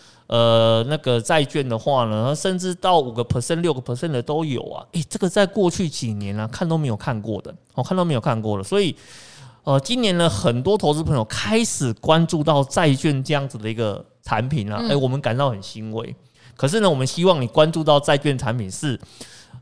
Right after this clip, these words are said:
Speaker 1: 把你的目标放在它的收益率上面，
Speaker 2: 对。
Speaker 1: 哦，不要放在它的价差上面，哦，因为你如果看价差的话，你等它回温可能要等很久。哦，那我们一般买债券的重点就是能够去，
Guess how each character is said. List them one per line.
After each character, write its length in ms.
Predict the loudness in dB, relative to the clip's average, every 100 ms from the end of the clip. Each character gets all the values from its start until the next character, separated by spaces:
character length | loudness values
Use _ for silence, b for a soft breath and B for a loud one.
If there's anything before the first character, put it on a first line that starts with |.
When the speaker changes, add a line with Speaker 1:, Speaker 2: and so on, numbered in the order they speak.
| -4
Speaker 1:
把 120 | 0
你 120 | 0
的 80 | 0
目 180 | 0 2
标 180 | 2 2
放 240 | 0 0
在 140 | 0
它 120 | 2 0
的 100 | -2
收 240 | -2 -2
益 80 | -4
率 160 | -8
上 200 | -8 -10 -10
面， 160 | -12 -8
Speaker 2:
对。 100 | -6
Speaker 1:
哦， 80 | -4
不 80 | 2
要 140 | 4
放 220 | 4 2 2
在 100 | 2
它 80 |
的 140 | 2 2
价 320 | 0 -2 -2
差 260 | -6 -8 -4
上 220 | -4 -4
面， 200 | -8 -6
哦， 120 | -6
因 100 | -4
为 80 | -4
你 120 | -2
如 100 | 0
果 80 | 0
看 240 | 0 -2 0
价 220 | 0 0
差 180 | -2 -2
的 100 | 0
话， 180 | 0
你 80 | -2
等 160 | -6 -6
它 120 | -4
回 240 | -4 -4
温 200 | -4 -6
可 80 | -6
能 100 | -4
要 60 | -6
等 160 | -8 -14
很 220 | -12 -12
久。 240 | -12 -12 -14 b b b
哦， 120 | -6
那 160 | 0 2
我 80 | 0
们 120 | -2
一 60 |
般 160 | -2 -2
买 200 | -2 -4
债 180 | -2 -2
券 140 | -2
的 80 | -4
重 220 | -4 -6
点 180 | -6 -10
就 140 | -8 -8
是 280 | -6 -8 -10 _ _ _ _ _ _ _ -6
能 160 | -4
够 180 | 2 2
去， 500 | 2 -2 0 0 -4